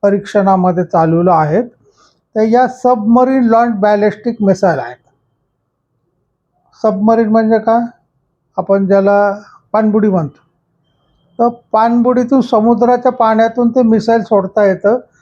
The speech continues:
आणि ते समोरच्या जहाजावर किंवा तिथल्या दुसऱ्या सब-, अ,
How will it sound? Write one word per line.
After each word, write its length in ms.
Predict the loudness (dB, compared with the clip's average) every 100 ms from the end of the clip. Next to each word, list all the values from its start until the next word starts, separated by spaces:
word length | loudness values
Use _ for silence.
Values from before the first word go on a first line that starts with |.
| _ _ -4
आणि 180 | -2
ते 180 | -2 -4
समोरच्या 460 | -2 0 0 0 0
जहाजावर 540 | 2 0 2 2 2
किंवा 260 | 0 -2 0
तिथल्या 360 | -2 -2 -2
दुसऱ्या 380 | 0 -2 0 -2
सब-, 540 | 0 -2 -2 -6 -6 -2
अ, 420 | 0 0 0